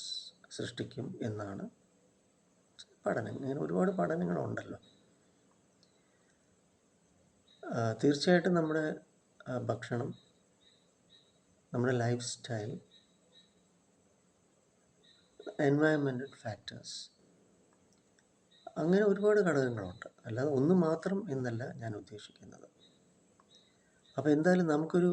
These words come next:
sense of protection വളരെ പ്രധാനമാണ് സ്കിന്നിൻ്റെ ആരോഗ്യം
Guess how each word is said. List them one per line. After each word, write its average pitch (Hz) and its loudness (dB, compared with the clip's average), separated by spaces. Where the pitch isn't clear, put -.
sense 180 0
of - -4
protection - -10
വളരെ 123 2
പ്രധാനമാണ് 117 -2
സ്കിന്നിൻ്റെ 151 0
ആരോഗ്യം 113 -6